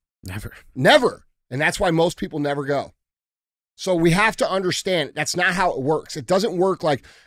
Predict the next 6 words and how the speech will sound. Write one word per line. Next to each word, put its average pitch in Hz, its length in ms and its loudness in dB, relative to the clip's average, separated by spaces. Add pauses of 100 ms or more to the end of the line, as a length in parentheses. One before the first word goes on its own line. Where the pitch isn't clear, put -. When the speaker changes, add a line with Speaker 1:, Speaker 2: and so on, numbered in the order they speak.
(100)
Speaker 2:
clearing 214 440 4
my 180 140 0
chakras 160 720 0
and 151 100 -4
my 156 120 -2
energy, 151 640 0